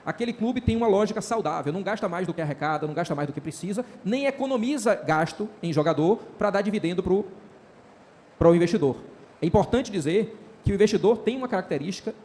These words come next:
de não retirar dividendos habituais dos seus negócios. Se a gente olhar os balanços e todos os registros contábeis do grupo, a gente vai entender que o dinheiro que é resultado, ele é reinvestido. Isso é o processo histórico recente do grupo. Portanto, há uma tendência de que isso continue acontecendo, mas se o grupo quiser obter lucro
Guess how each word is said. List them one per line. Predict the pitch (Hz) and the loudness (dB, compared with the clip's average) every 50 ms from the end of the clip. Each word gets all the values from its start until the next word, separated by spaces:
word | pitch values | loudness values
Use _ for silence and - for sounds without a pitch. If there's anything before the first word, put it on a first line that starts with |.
| - - - | -20 -20 -16
de | - 123 180 | -6 -4 -2
não | 202 190 226 269 277 | 2 2 4 4 4
retirar | 247 262 262 - 185 202 | 4 4 2 2 2 2
dividendos | 214 180 208 214 156 - 175 202 185 196 | 2 0 0 -2 -2 -2 -4 -2 -2 -2
habituais | 185 202 208 - 175 180 202 196 | -2 -2 0 0 0 2 2 0
dos | 156 151 | -2 -4
seus | - 151 127 | -6 -4 -4
negócios. | 143 117 113 113 110 - - | -4 -4 -4 -4 -6 -6 -6
Se | 160 | -6
a | 143 | -6
gente | 160 185 | -2 -2
olhar | 220 180 202 | 0 2 2
os | 214 | 2
balanços | 180 190 175 156 160 180 175 - 160 139 | 0 0 0 0 0 -2 -2 -4 -4 -6
e | 135 | -2
todos | - 175 180 160 147 143 - | -2 -2 -2 -2 -4 -6 -4
os | 143 147 | 0 0
registros | 156 135 147 156 - | 0 0 -2 -4 -6
contábeis | - 147 123 135 127 123 127 | -6 -4 -2 -2 -2 -2 -2
do | 123 131 | -4 -2
grupo, | 127 147 196 220 214 - - - - - - - - | -2 0 -2 -2 -4 -8 -14 -18 -20 -20 -20 -8 -6
a | 139 | -6
gente | 139 165 | -4 -2
vai | 180 180 220 | 0 -2 0
entender | 214 214 175 127 143 180 214 208 - | 0 -2 -4 0 0 0 0 0 -2
que | 190 | -6
o | 196 | -6
dinheiro | 180 165 185 208 247 262 254 | -4 2 4 4 4 4 2
que | - 208 | 0 2
é | 190 175 160 - - - - - - - - - - - | 2 2 2 0 -6 -12 -18 -20 -20 -20 -20 -20 -16 -2
resultado, | - 135 190 180 214 175 - - 170 202 226 220 | 2 2 2 2 2 0 0 0 0 2 2 2
ele | 226 220 | 2 2
é | 196 | 2
reinvestido. | 151 208 269 277 233 208 - - - 180 170 120 | 2 0 0 0 -2 -4 -4 -4 -6 -6 -4 -4
Isso | 143 196 - 220 | -6 -4 -4 -4
é | |
o | 220 | -2
processo | 220 214 214 - 214 220 | -2 -2 -2 -2 -4 -4
histórico | 226 - - 208 220 220 220 | -6 -2 0 0 0 2 0
recente | 208 190 180 - 175 165 - | 0 0 0 -2 -6 -4 -2
do | - 131 | -2 -2
grupo. | 123 117 107 - - - - - - - - - - | -2 -4 -6 -8 -14 -20 -20 -20 -20 -20 -20 -6 -4
Portanto, | 208 - - 208 233 247 233 - - - - - - - - | -4 0 2 0 0 0 -2 -6 -10 -12 -16 -20 -20 -6 0
há | - 180 | 2 2
uma | 190 214 | 4 4
tendência | - 214 175 160 196 208 - | 2 2 0 0 0 -2 -2
de | 165 | -6
que | - 185 | -8 -8
isso | 165 - | -6 -4
continue | - 175 - 185 139 131 | -6 -6 -4 -2 -2 -2
acontecendo, | 139 - 180 208 220 - 196 202 220 | -2 -2 -2 -4 -2 0 2 2 2
mas | 240 254 254 | 2 2 0
se | - 262 277 302 311 269 | -2 -2 -4 -4 -4 -4
o | 226 | -4
grupo | 214 180 220 262 262 | -4 -2 -4 -4 -4
quiser | 240 - 175 143 143 143 123 - - - - - - - - | -6 -6 -4 -2 0 0 -2 -2 -6 -12 -20 -20 -20 -4 0
obter | 160 180 190 185 - 226 202 | 2 2 2 4 4 4 4
lucro | 196 208 214 214 214 143 131 | 6 4 2 2 -2 -6 -6